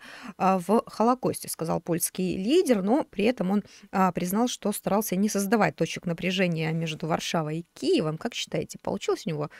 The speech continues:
не создать эти точки напряжения? И почему всё-таки сегодня вот,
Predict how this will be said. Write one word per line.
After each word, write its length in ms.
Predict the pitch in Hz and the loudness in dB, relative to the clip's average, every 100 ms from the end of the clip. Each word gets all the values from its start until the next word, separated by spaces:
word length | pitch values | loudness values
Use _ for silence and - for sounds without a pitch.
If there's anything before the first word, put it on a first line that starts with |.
| - - - | -20 -12 2
не 140 | 220 | 6
создать 380 | 240 254 220 160 | 6 6 4 4
эти 120 | 131 - | 0 -4
точки 300 | 180 - 170 | -6 -4 -4
напряжения? 840 | 165 202 208 285 277 165 151 - | 0 0 2 2 4 2 0 -4
И 320 | - 175 170 | -6 -6 -6
почему 320 | - - 226 202 | -6 -2 0 2
всё-таки 340 | - - - | -2 -8 -10
сегодня 640 | - 170 202 170 160 143 139 | -4 -2 0 2 0 0 -4
вот, 320 | 139 156 | -6 -8